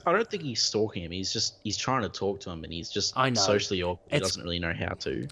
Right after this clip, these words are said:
Speaker 2: I know,
Speaker 1: Um,
Speaker 2: it's just coming across as a little bit, a bit too desperate,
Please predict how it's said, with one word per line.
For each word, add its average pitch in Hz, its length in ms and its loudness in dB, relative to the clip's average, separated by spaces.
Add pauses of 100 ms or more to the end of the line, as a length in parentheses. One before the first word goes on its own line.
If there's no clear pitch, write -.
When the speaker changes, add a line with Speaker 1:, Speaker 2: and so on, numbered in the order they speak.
(120)
Speaker 2:
I 113 120 -4
know, 87 100 0
Speaker 1:
Um, 82 60 0
Speaker 2:
it's 120 100 -4
just - 160 -4
coming 127 280 -2
across 107 340 -8
as 104 100 -8
a 101 40 -2
little 104 220 -2
bit, 90 200 -6 (800)
a 123 80 -10
bit 117 220 -4
too 131 280 0
desperate, - 640 -4